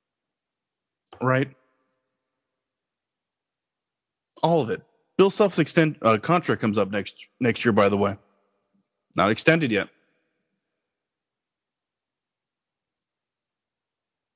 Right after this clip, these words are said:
And for him to say, "I didn't know about Les Miles' stuff." Well, he's your friend. You probably knew about it.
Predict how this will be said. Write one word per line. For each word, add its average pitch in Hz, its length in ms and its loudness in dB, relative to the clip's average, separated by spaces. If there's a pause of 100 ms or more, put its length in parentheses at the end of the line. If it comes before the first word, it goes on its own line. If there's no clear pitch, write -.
(120)
And 120 100 -2
for 147 200 0
him 165 120 -2
to 139 60 -6
say, 151 240 0
"I 117 100 0
didn't 127 280 -2
know 123 160 0
about 117 240 0
Les 101 260 -4
Miles' 92 220 -4
stuff." 139 260 0
Well, 165 80 0
he's 156 140 -2
your 147 80 -2
friend. 123 520 -2
You 110 120 -8
probably 127 300 0
knew 104 120 -2
about 107 240 0
it. 117 100 -8